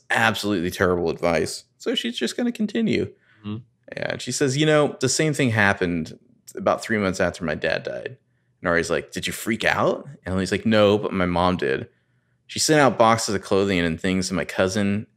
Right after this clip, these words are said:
Speaker 1: he was in a flood and lost almost <laughs> everything. Uh, my dad's phone ended up in one of the boxes, and without thinking about it, my cousin used my dad's phone to call my mom." And Arya's listening to all this and kind of pacing in Ezra's place, like, occasionally glancing at,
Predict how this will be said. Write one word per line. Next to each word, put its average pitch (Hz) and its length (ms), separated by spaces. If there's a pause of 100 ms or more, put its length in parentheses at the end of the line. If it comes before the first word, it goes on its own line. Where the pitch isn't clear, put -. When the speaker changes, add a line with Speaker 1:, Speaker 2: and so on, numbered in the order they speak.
(120)
Speaker 1:
he 143 120
was 127 120
in 110 80
a 82 60
flood 98 420
and 82 100
lost 87 320
almost 85 320
<laughs> - 0
everything. 101 540 (540)
Uh, - 120
my 104 100
dad's 139 260
phone 143 240
ended 117 220
up 113 140
in 113 60
one 107 140
of 101 40
the 92 60
boxes, 90 520
and 80 240 (100)
without 110 320
thinking 127 220
about 85 260
it, 87 120
my 95 80
cousin 113 320
used 92 160
my 90 80
dad's 95 280
phone 110 180
to 92 40
call 95 200
my 85 120
mom." 92 380 (600)
And 82 320
Arya's 110 320
listening 98 300
to 90 60
all 85 160
this 82 400
and 76 180
kind 92 180
of - 120
pacing 92 440
in 82 80
Ezra's 78 320
place, 78 400
like, 80 120
occasionally 101 380
glancing 82 500
at, 78 180